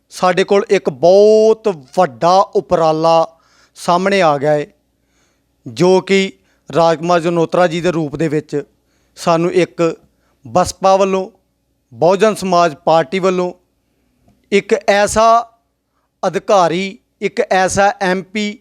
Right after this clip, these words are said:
ਇੱਕ ਐਸਾ ਗੁਰਦਾਸਪੁਰ ਦਾ ਰਾਜਾ ਦੇ ਦਿੱਤਾ ਗਿਆ ਹੈ, ਜੋ ਸਿਰਫ ਤੇ ਸਿਰਫ ਗਰੀਬਾਂ ਦੀ ਸੁਣੇਗਾ, ਕਿਉਂਕਿ ਇਹ ਪਾਰਟੀ ਗਰੀਬਾਂ ਦੀ ਹੈ, ਇਹ ਪਾਰਟੀ ਸਾਡੇ ਲੋਕਾਂ ਦੀ ਹੈ। ਤੇ ਜੇਕਰ ਅਸੀਂ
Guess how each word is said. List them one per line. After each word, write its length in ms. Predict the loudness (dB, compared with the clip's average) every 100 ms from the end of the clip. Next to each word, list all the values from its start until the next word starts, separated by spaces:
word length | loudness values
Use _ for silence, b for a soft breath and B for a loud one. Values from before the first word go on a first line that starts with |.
| _ _ _ -6
ਇੱਕ 200 | -4 -4
ਐਸਾ 480 | 0 0 0 0 0
ਗੁਰਦਾਸਪੁਰ 640 | 0 2 2 0 -2 -2
ਦਾ 140 | 0
ਰਾਜਾ 480 | 2 2 2 2 0 -4 _ -16
ਦੇ 220 | -6 -4
ਦਿੱਤਾ 280 | -4 -2 -2
ਗਿਆ 240 | 2 2
ਹੈ, 140 | 2 -2 _ _ _ _ -12
ਜੋ 180 | -6 -4
ਸਿਰਫ 320 | 0 -2 0
ਤੇ 120 | -2
ਸਿਰਫ 360 | 0 -2 -2 -6 -10 _ _ _ _ -16 -4
ਗਰੀਬਾਂ 440 | 0 0 0 0 0
ਦੀ 120 | -4
ਸੁਣੇਗਾ, 500 | -4 -6 -6 -8 -12 _
ਕਿਉਂਕਿ 360 | -4 -2 -2 0
ਇਹ 120 | 0 2
ਪਾਰਟੀ 480 | 2 2 2 -2
ਗਰੀਬਾਂ 400 | -2 -2 0 0
ਦੀ 220 | 0 -4 -6
ਹੈ, 60 | -6 -2
ਇਹ 100 | -2
ਪਾਰਟੀ 760 | 2 2 2 0 -2 -4 -6 -12 _ _ _
ਸਾਡੇ 380 | -2 0 2 0
ਲੋਕਾਂ 340 | 0 0 0
ਦੀ 220 | 0 -2
ਹੈ। 60 | -4 -8
ਤੇ 100 | -8
ਜੇਕਰ 340 | -2 -2 0 0 0
ਅਸੀਂ 200 | -2 -4